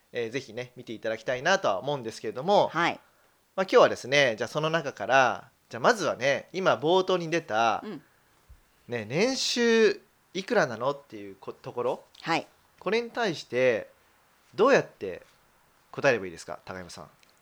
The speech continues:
Speaker 2: はい。これはですね、あのー、会社員の平均年収を、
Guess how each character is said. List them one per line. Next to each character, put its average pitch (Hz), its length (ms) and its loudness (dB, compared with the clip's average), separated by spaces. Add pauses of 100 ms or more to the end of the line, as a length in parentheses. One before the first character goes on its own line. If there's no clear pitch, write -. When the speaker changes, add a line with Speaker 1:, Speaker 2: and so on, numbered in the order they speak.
(140)
Speaker 2:
は 175 260 -6
い。 127 220 -10
こ 233 120 -8
れ 240 100 2
は 302 80 2
で 208 100 -4
す - 100 -18
ね、 143 300 -10 (140)
あ 156 120 -8
の 139 720 -12 (200)
ー、 - 20 -14
会 330 160 -2
社 494 140 -4
員 185 280 -4
の 139 380 -2 (280)
平 339 220 4
均 349 280 -6
年 349 220 -2
収 143 300 -8
を、 135 460 -4